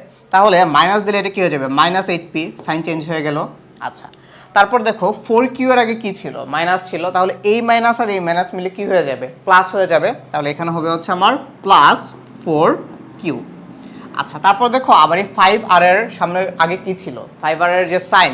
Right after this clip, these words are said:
সেটা কি? নেগেটিভ। তাহলে এই মাইনাস আর এই মাইনাস মিলে কি হয়ে যাবে? প্লাস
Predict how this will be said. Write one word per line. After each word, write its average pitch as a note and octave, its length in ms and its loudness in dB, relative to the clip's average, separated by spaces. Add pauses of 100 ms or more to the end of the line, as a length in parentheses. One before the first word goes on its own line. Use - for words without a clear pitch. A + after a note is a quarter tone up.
সেটা F3 200 -8
কি? D3 80 -10 (180)
নেগেটিভ। F3 300 -4 (420)
তাহলে F#3 180 2 (140)
এই A3+ 160 4
মাইনাস A3+ 300 0
আর A3 120 0
এই F3 100 -2
মাইনাস F#3 280 -4
মিলে F#3+ 180 -6
কি G#3+ 120 -8
হয়ে F#3+ 160 0
যাবে? B2+ 140 -6 (120)
প্লাস F#3 200 4